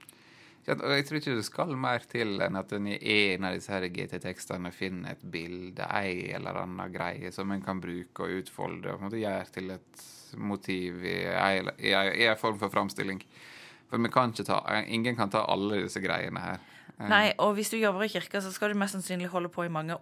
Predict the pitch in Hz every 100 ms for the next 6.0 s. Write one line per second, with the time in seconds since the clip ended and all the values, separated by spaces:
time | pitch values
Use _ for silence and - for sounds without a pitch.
0 | - 190 214 240 226 - 160 156 156 156
1 | 160 160 156 151 156 151 151 147 143 151
2 | 165 156 156 151 143 - - - - -
3 | - - 208 185 190 185 190 214 190 180
4 | 165 175 160 151 156 165 143 151 - 165
5 | 151 151 147 151 147 143 139 139 - -